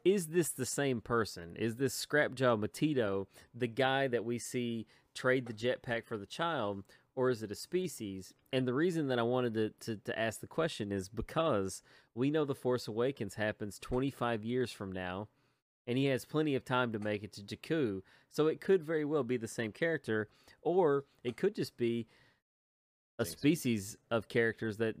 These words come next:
Speaker 1: l-, really likes to live in the desert 'cause
Speaker 2: <laughs>
Speaker 1: they're scavengers or whatever. Um, yeah, that's,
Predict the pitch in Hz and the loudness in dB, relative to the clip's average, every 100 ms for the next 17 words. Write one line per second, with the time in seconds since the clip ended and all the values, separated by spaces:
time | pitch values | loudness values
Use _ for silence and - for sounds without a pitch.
0 | 110 107 117 120 139 143 120 120 - 113 | -8 -6 -4 2 6 6 6 2 0 0
1 | 113 107 98 95 82 82 - _ _ _ | 0 0 -2 -2 -4 -8 -14 _ _ _
2 | _ _ - 120 190 - 131 - - 120 | _ _ -4 -4 -4 -8 -14 -14 -2 -2
3 | 110 - 107 123 123 113 110 104 98 95 | -2 -4 0 2 2 0 -2 -2 -4 -6
4 | 95 90 87 92 - - _ _ _ 107 | -4 -4 -4 -10 -16 -20 _ _ _ -2
5 | 104 104 104 _ _ _ _ _ 175 104 | 0 0 -6 _ _ _ _ _ -2 0
6 | 80 _ - 123 - | -2 _ -2 -2 -2